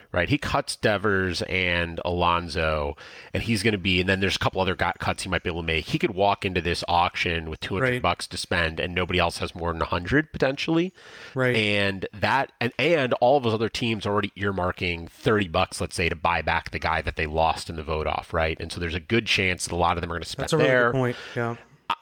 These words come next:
Speaker 1: I think you're in a ch-, position where you could potentially bully people a little bit.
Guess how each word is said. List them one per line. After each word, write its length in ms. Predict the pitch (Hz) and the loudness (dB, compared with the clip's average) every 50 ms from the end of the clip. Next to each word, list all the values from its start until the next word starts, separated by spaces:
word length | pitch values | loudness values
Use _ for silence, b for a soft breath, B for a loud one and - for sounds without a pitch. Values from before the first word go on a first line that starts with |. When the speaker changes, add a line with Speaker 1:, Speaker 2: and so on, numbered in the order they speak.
| _ | _
Speaker 1:
I 140 | - 143 165 | 2 2 2
think 260 | - - 175 143 - | 2 2 0 -2 0
you're 200 | - 113 117 120 | 0 2 2 2
in 100 | 120 117 | 2 2
a 60 | 110 | 0
ch-, 180 | - - - - | -2 -2 -6 -4
position 500 | - 110 95 85 101 110 - - 165 156 | -4 -4 -2 0 0 0 2 2 2 2
where 100 | 123 110 | 2 0
you 120 | 110 110 | 0 0
could 140 | - 110 - | -2 -4 -6
potentially 560 | - - - - 131 139 - - 117 104 95 | -6 -4 -2 -2 -2 -2 -2 -2 -2 -2 -4
bully 340 | 90 - - 87 92 107 127 | -4 -6 -6 -4 -2 -2 -2
people 400 | 127 - - 165 - - 160 160 | -4 -6 -10 -8 -4 -2 0 2
a 20 | 156 | 2
little 200 | 170 170 170 165 | 2 2 2 2
bit. 360 | 160 190 202 - - _ | 2 0 0 0 -2 _